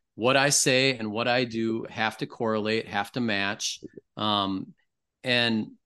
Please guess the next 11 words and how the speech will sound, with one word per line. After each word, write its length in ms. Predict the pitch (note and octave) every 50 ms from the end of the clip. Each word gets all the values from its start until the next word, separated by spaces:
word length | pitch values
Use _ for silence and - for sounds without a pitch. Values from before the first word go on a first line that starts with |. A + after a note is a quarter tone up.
| _ _
it, 300 | - - - - - - _ _ _ _ _ _ _ _ _ -
that, 440 | C3+ A#2+ D3+ D3 D3+ D#3+ E3 - - - - _ _ _ _ _ _ _ _ _ _ -
that 280 | - D3 D3+ D#3 -
process 720 | - - D#3+ D3+ D#3 E3+ E3+ - - - B2 A#2 A2+ -
is 100 | B2 G#2+ -
all 260 | - B2 B2 B2+ B2
internal. 520 | B2 B2+ A2+ - - C#3 C3+ C3 A#2 G2
It's 120 | F#2+ - -
all 100 | A2+ A2+
about 240 | A2+ A2 A2+ G#2+ - -
us. 640 | A#2+ A2 G2 - - - - - - - - -